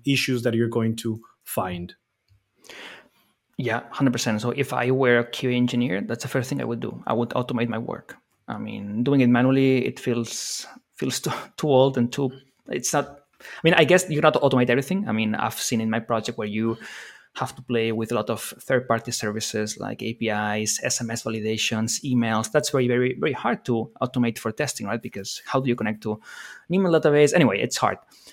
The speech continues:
Speaker 2: But for things that are very visual, like, okay, I go to this page and I expect this widget to load, and then I, I expect when I click the next arrow, I wanna see the next picture on the carousel.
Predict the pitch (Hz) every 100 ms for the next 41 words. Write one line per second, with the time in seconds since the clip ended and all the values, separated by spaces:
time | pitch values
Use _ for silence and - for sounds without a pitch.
0 | _ - - - 143 127 - 151 208 208
1 | 139 117 117 117 107 123 131 107 104 107
2 | 120 101 98 123 131 127 110 - 127 156
3 | 135 - 110 107 - - 113 117 107 -
4 | 123 - 104 - 107 156 175 - 113 107
5 | 117 110 110 110 110 - 117 120 - 113
6 | 113 120 - 131 120 113 131 - - 131
7 | 135 131 127 117 120 - 123 113 123 -
8 | - 120 - 101 104 - 190 185 117 104